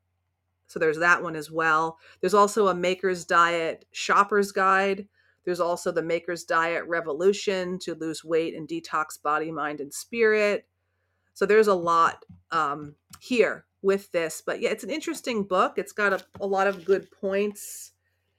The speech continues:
It's easy to read. Um, it's hardcover, or at least the one I have is hardcover. There's also a whole chapter about what they're calling biblical medicine, which are certain, like, herbs and spices that have been used since times of antiquity.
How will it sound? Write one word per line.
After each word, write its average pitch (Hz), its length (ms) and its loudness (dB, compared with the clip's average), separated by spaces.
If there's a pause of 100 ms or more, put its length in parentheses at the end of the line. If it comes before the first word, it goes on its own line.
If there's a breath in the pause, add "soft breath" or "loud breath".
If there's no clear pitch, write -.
(140)
It's 202 220 4
easy 220 320 -4
to 190 200 -6
read. 233 540 -4 (520)
Um, 165 300 -6
it's 180 140 -4
hardcover, 202 680 2
or 165 80 0
at - 60 -4
least 180 200 -6
the 165 80 -4
one 160 160 -6
I 175 120 0
have 185 260 0
is 175 140 -4
hardcover. 175 880 -2 (480 soft breath)
There's 190 140 4
also 196 340 2
a 185 60 2
whole 185 280 0
chapter 180 580 0
about 170 500 0
what 175 140 -2
they're 170 100 -4
calling 170 360 -6
biblical 170 420 -4
medicine, 180 560 -2
which 156 180 -8
are 156 60 -8
certain, 170 400 -4
like, 147 240 -8 (180)
herbs 175 540 0
and 165 200 -10
spices 185 640 0
that 165 120 -4
have 165 100 -10
been 165 160 -8
used 170 380 -2
since - 400 -10 (120)
times 180 300 0
of 170 80 -2
antiquity. 185 720 0